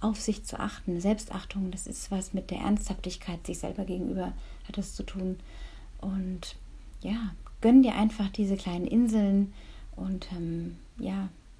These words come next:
begib dich in diesen Zustand, in den du kommen kannst mit ein bisschen Übung. Wie so vieles ist auch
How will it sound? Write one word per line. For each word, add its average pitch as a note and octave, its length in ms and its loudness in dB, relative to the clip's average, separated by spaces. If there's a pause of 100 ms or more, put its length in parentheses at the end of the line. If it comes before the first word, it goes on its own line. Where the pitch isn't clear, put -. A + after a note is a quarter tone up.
begib G#3+ 500 2
dich G#3 160 4
in G3+ 100 6
diesen F#3 280 2
Zustand, G3 760 2 (340)
in G3+ 100 4
den F#3+ 120 6
du F#3 80 2
kommen G#3 360 4
kannst G3 420 0
mit - 80 -2
ein - 60 -2
bisschen - 280 -2
Übung. G#3 500 8 (580)
Wie G3+ 100 4
so G3 80 4
vieles G3 380 4
ist - 140 -4
auch F3 80 -4